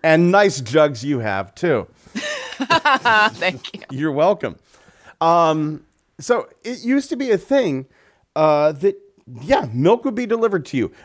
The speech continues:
Speaker 1: Around five in the morning, uh, a man would pull up in a truck, probably around nineteen fourteen. It was actually, my dad was a milkman, too. I forgot about this. He lived in Ohio for a little while 'cause he would talk about, uh, delivering the milk.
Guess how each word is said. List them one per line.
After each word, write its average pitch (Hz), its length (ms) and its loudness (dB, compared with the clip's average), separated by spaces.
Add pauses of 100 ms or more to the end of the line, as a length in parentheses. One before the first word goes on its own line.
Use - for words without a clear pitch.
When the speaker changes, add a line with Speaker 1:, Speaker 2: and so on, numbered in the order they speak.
Speaker 1:
Around 143 400 -2
five 196 400 0
in 254 80 0
the 247 80 2
morning, 202 460 0 (460)
uh, 131 480 2
a 135 120 0
man 156 300 0
would 139 120 -2
pull 180 240 2
up 160 120 -2
in 143 80 -4
a 131 60 -4
truck, 139 440 -2
probably 175 280 0
around 156 220 0
nineteen 135 380 -4
fourteen. 123 600 -8 (300)
It 170 80 -2
was 170 120 2
actually, 240 280 -2
my 165 300 2
dad 180 260 0
was 123 160 -2
a 123 60 -2
milkman, 135 520 0
too. 262 200 -2
I 127 100 2
forgot 156 320 0
about 127 260 -2
this. 98 180 -10
He 131 120 -4
lived 165 260 -2
in 165 100 0
Ohio 147 460 0
for 139 180 -2
a 120 60 2
little 117 220 -6
while 104 360 -2 (320)
'cause 156 200 2
he 190 120 0
would 170 200 -4
talk 147 440 0
about, 123 560 0
uh, 120 320 2
delivering 139 480 -2
the 123 60 -2
milk. 185 440 0